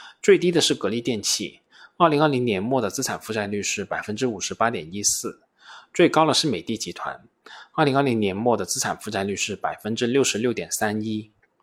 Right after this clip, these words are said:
如果从商誉的角度来看，由于格力电器基本不使用并购等外延式的方式发展，因此公司账面的商誉金额是比较小的。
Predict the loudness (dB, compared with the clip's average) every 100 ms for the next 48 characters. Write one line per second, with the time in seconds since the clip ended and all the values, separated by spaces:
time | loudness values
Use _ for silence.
0 | _ -20 -20 -18 -18 -16 -6 4 6 6
1 | 4 4 6 6 4 2 0 -4 -6 -6
2 | -6 -8 -10 _ _ _ -20 _ 0 4
3 | 4 4 4 4 2 2 -2 2 2 2
4 | 2 2 2 0 -6 -4 -2 0 0 0
5 | -4 0 0 0 -2 -2 -2 -4 -4 -2
6 | -4 -6 -6 -8 -10 _ -20 -12 -2 0
7 | 2 0 0 0 2 4 4 4 2 2
8 | 2 2 0 -2 -2 -2 -2 -4 -6 0
9 | 2 0 -2 -10